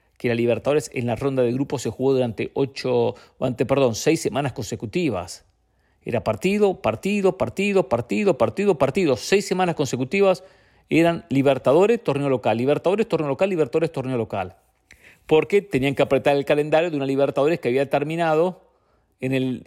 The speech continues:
veinte veintiuno y no en el veinte veintidós como es costumbre, en diciembre o fin de noviembre. Terminó por la pandemia, entonces tuvieron que apretar el calendario. Pero bueno, hubiesen acortado el torneo. Y ahora ya termina Copa América y ya hay que saltar a Copa Libertadores.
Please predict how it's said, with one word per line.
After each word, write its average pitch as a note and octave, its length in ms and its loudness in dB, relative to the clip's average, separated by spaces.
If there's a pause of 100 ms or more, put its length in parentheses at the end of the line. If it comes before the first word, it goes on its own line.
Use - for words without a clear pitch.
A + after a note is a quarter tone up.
veinte D3+ 300 0
veintiuno D3 460 0
y C3+ 120 -2
no D3 80 0
en D3 60 0
el C3+ 60 0
veinte C#3 260 0
veintidós C3 340 0
como B2 220 -4
es - 340 -8 (340)
costumbre, C3+ 540 2
en A2+ 100 -4
diciembre A2+ 680 -2 (520)
o - 100 -4
fin C#3+ 200 0
de C#3 80 0
noviembre. G#2+ 680 -2
Terminó B2+ 360 0
por F#3 100 2
la F#3+ 80 4
pandemia, A#2+ 380 0
entonces G#2+ 280 -6
tuvieron C#3 220 -2
que C3 100 -2
apretar B2 320 0
el A#2+ 100 0
calendario. F#2+ 640 -4 (440)
Pero A#2+ 160 -4
bueno, B2+ 160 0
hubiesen C3 400 -2
acortado A#2 400 0
el A#2+ 80 0
torneo. B2+ 540 -4 (640)
Y B2 120 0
ahora D#3 580 0 (140)
ya A#2+ 720 0
termina D3 340 0
Copa D3 160 -2
América E3+ 400 -2 (460)
y C#3 60 -6
ya D#3+ 80 4
hay D3+ 60 0
que D3+ 120 -4
saltar C3 260 0
a A#2+ 60 -2
Copa B2 180 -2
Libertadores. G#2 680 -6